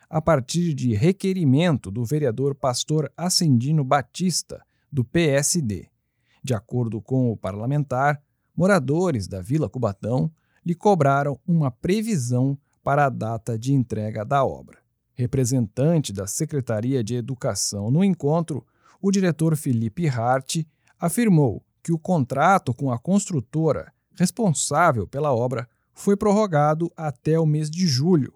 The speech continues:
mas deve ganhar outra renovação. E assim, o C I deverá ser entregue entre o final de dois mil e vinte e quatro e o início de dois mil e vinte e cinco. Hart destacou que a empresa detectou problemas nas fundações da construção,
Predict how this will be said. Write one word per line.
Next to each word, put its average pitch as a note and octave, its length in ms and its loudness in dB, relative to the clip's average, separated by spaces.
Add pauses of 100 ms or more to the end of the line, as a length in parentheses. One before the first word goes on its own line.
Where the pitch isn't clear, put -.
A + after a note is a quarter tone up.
(220)
mas F3 240 0
deve C#3+ 400 2
ganhar C3+ 460 -2 (120)
outra F#3 420 2
renovação. C3+ 800 0 (300)
E G#3 60 2
assim, C3 440 0 (280)
o D3+ 100 -4
C - 160 0
I C3 160 4
deverá B2+ 380 0
ser C#3 240 0
entregue A2 560 -4 (120)
entre G#3 320 0
o B2 40 2
final C#3 560 2
de A2+ 80 -2
dois G#2+ 240 -6
mil C3+ 160 0
e - 20 0
vinte E3 200 -2
e G3+ 40 -14
quatro D3 460 2 (360)
e C3+ 80 0
o D#3 80 4
início E3+ 540 4
de D3+ 160 -2
dois D#3 220 0
mil C3+ 180 4
e C#3+ 60 0
vinte D3+ 240 -4
e D3 80 -4
cinco. - 500 0 (400)
Hart C#3+ 540 2
destacou C#3 720 -4 (360)
que G#3 120 0
a - 20 4
empresa D3+ 580 2
detectou E3 680 -2
problemas E3 800 0
nas D#3+ 320 0
fundações E3 640 -2
da D3 220 -2
construção, F#3 720 -2